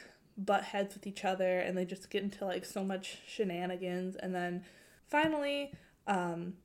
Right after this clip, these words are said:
her dad gets kidnapped by a jewel thief guy, and he's like, "Bitch, I need the jewel." And so then they have to go and get it. But the car has been impounded because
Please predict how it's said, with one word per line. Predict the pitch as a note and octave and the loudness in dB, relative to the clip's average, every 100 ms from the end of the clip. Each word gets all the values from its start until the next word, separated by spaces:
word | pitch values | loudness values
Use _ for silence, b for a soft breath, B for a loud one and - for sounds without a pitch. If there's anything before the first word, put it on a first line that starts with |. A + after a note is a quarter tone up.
| _ _ - | _ _ -10
her | - C4 | 2 4
dad | A3 A3 A3 A3+ | 6 8 8 6
gets | G#3 G3 | 4 0
kidnapped | - C4+ C4+ C4 C4 - | 4 2 4 2 2 2
by | G#3 F#3+ | 4 4
a | |
jewel | F#3 C#4 D4 D4+ | 4 2 4 2
thief | D4+ C#4+ - | 2 0 2
guy, | C4+ C4 C4+ C#4 C#4 B B B - | 2 6 6 6 2 B B B 2
and | A3 G#3+ G#3 G3+ G3+ | 4 6 6 6 2
he's | G#3 A3 G#3 | 0 -2 2
like, | G3 F#3+ - - - | 2 2 -4 -18 -2
"Bitch, | A3+ A#3+ - | 2 2 2
I | A3 G#3+ | -2 0
need | A3 A#3 G3 | 0 0 0
the | G#3+ | 0
jewel." | G3 A#3 B3+ G3 G3+ A3 B B B | 2 4 4 4 2 -2 B B B
And | G#3+ G#3 G3+ G3+ | 4 4 4 2
so | - G3+ | 4 4
then | G3 G3+ G3+ G3+ | 4 4 2 2
they | G3+ | 0
have | G3 G3 | -2 -4
to | - | -2
go | G3 F#3+ | 0 2
and | F#3+ | 2
get | F#3 | 2
it. | F#3 F#3 F#3 - - | 4 4 4 0 -8
But | G3 | -4
the | G3+ | 0
car | A3 G#3 | 4 4
has | G#3 | 4
been | G3+ G3 F#3+ | 0 -4 -2
impounded | G3+ G3 F#3 F#3 F#3 F#3+ | -2 -2 0 0 0 -2
because | G3 - E3+ F3 F3 | -8 -6 -2 -2 -6